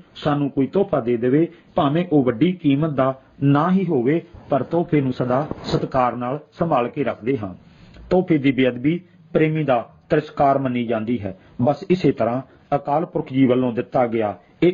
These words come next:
ਅਮੁੱਲਾ ਤੋਹਫਾ ਅਤੇ ਸਤਿਗੁਰੂ ਜੀ ਵੱਲੋਂ ਇਸ ਦੀ ਸੰਭਾਲ ਕਰਨ ਦਾ ਦਿੱਤਾ ਗਿਆ ਹੁਕਮ ਸਾਡੇ ਲਈ ਸਿਰ ਮੱਥੇ ਪ੍ਰਵਾਨ ਹੋਣਾ ਚਾਹੀਦਾ ਹੈ। ਸਤਿਗੁਰੂ ਜੀ ਨੇ ਕੇਸਾਂ ਦੀ ਸੰਭਾਲ ਕਰਨ ਦਾ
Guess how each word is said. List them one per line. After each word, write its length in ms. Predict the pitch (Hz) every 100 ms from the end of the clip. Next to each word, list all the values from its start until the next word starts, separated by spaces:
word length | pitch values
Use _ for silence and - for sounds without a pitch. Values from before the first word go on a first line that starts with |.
| 160
ਅਮੁੱਲਾ 300 | 131 123 113
ਤੋਹਫਾ 460 | - 180 180 160 170 - - -
ਅਤੇ 180 | 160 160
ਸਤਿਗੁਰੂ 440 | 160 - 160 156
ਜੀ 140 | 143 147
ਵੱਲੋਂ 300 | 123 131 147 - _ 160
ਇਸ 120 | 156
ਦੀ 120 | 160
ਸੰਭਾਲ 360 | 156 165 127 151
ਕਰਨ 300 | 147 135 131
ਦਾ 100 | 123
ਦਿੱਤਾ 300 | 131 151 131
ਗਿਆ 160 | 123 -
ਹੁਕਮ 300 | 139 165 175 - -
ਸਾਡੇ 360 | - 143 127 131
ਲਈ 220 | 123 143 - -
ਸਿਰ 220 | 185 196
ਮੱਥੇ 280 | 151 - 147
ਪ੍ਰਵਾਨ 440 | 135 127 123 120 - -
ਹੋਣਾ 180 | 139 131
ਚਾਹੀਦਾ 440 | 113 120 117 123 123
ਹੈ। 200 | 92 - - -
ਸਤਿਗੁਰੂ 460 | - 151 147 143 139
ਜੀ 180 | 123 123
ਨੇ 180 | 131 143 - _
ਕੇਸਾਂ 340 | - 170 175 170
ਦੀ 120 | 156
ਸੰਭਾਲ 340 | 160 165 127 151
ਕਰਨ 280 | 139 127
ਦਾ 220 | 123 123